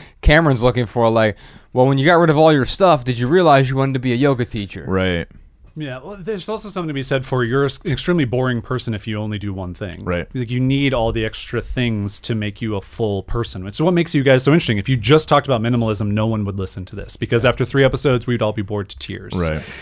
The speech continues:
Speaker 3: And, and I think for Cameron, uh, what I did find when I went through all the minimalism stuff that I went through in two thousand thirteen was after removing all of the stuff,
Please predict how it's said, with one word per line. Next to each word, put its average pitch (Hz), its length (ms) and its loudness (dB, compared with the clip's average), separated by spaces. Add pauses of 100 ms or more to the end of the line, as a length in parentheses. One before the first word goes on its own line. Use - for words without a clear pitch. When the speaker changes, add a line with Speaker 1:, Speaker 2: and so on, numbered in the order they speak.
(120)
Speaker 3:
And, 139 360 2
and 160 160 0
I 156 60 4
think 214 160 0
for 185 100 0
Cameron, 170 480 2
uh, 156 200 -2
what 147 280 2
I 151 180 6
did 160 340 2
find 127 400 -2
when 113 160 -2
I 113 140 0
went 117 200 -2
through 117 220 0
all 104 100 2
the 101 80 -4
minimalism 101 560 -4
stuff 107 240 -4
that 110 80 -6
I 107 80 -2
went 107 160 -4
through 110 140 -4
in 101 60 -4
two 110 120 -6
thousand 104 240 -4
thirteen 131 460 -2
was 120 260 4 (400)
after 165 280 0
removing 127 440 4
all 110 140 2
of 104 100 -4
the 98 80 -8
stuff, - 420 -2